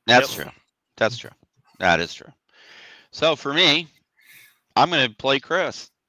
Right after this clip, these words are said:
Speaker 1: I have Jack. Zero. Zip. Zilch.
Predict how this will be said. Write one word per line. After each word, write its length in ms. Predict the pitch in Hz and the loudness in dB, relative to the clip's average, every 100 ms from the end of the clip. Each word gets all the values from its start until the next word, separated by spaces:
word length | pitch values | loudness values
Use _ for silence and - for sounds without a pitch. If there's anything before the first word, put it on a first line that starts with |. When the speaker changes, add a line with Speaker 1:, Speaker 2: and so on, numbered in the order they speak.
| _ | _
Speaker 1:
I 80 | 147 | -6
have 140 | 180 143 | -6 -4
Jack. 460 | 147 180 175 - - _ _ _ _ _ | -2 -2 -2 -8 -20 _ _ _ _ _
Zero. 380 | 110 156 175 113 | -12 -10 -8 -8
Zip. 280 | 95 156 175 - | -2 0 0 -4
Zilch. 540 | - 151 175 - - | -6 -4 -4 -12 -20